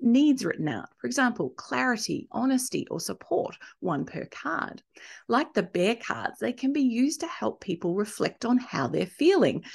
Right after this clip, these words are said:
Just ask people to choose at least one card and get them to share the feeling and anything else they want to explain as part of that.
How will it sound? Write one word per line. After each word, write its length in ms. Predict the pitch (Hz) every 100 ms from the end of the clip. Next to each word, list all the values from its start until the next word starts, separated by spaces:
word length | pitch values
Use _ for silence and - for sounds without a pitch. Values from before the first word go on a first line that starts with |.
| - - -
Just 200 | 277 262
ask 240 | 226 254 -
people 260 | 220 226
to 80 | 240
choose 360 | 240 190 170 196
at 140 | -
least 200 | 165 -
one 380 | 143 151 285 381
card 440 | - - - - 254 - - -
and 220 | 247 254
get 220 | 254 269
them 140 | 311 320
to 120 | 320
share 380 | - - 170 185
the 100 | 233
feeling 520 | 240 175 156 156 196 208
and 200 | 330 359
anything 480 | 320 330 349 262 247
else 220 | 151 160
they 140 | - 214
want 280 | 180 160 -
to 100 | -
explain 540 | - - - 135 127
as 220 | - 196
part 360 | - - 277 359
of 160 | 349
that. 300 | - 120 -